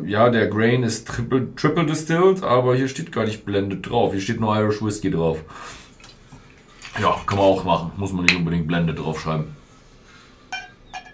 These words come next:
Ja. Bin gespannt, was jetzt ein Bushmills mit nur, ja, zwanzig Euro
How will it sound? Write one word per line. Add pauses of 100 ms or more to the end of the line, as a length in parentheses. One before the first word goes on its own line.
(1700)
Ja. (1400)
Bin
gespannt,
was
jetzt (340)
ein (140)
Bushmills (420)
mit
nur, (220)
ja, (160)
zwanzig
Euro